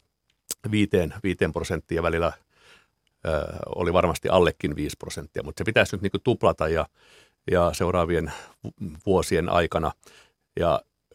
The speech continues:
ö, tietysti kun sanotaan, että V R:llä ei ole raiteilla kilpailijoita tai V R on monopoli, niin toki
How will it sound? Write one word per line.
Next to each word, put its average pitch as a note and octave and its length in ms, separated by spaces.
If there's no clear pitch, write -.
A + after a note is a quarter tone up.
ö, E2+ 100
tietysti F#2+ 340
kun - 100
sanotaan, G2+ 260
että F#2+ 160
V G2+ 180
R:llä F#2 200
ei G2 80
ole F2+ 100
raiteilla G#2 380
kilpailijoita F#2 960
tai F2 140
V F#2 180
R F2+ 60
on F2+ 140
monopoli, G2 680
niin E2+ 220
toki F#2+ 320